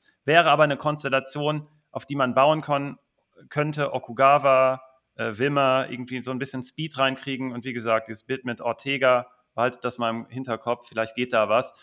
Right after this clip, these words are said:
Ansonsten bin ich hier komplett auf Köln. Ähm,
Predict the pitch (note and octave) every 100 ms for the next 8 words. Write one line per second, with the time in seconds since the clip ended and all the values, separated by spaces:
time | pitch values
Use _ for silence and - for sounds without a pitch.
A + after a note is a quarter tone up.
0 | _ B2 B2+ C3+ B2 C#3 C3 C3+ - B2
1 | D#3 D#3 - _ _ _ _ C3+ C3+ -
2 | - _ _ _ _ _ - - D#3+ F#3+
3 | G3+ G3 _ _ _ _ B2+ C3 C3 C3
4 | -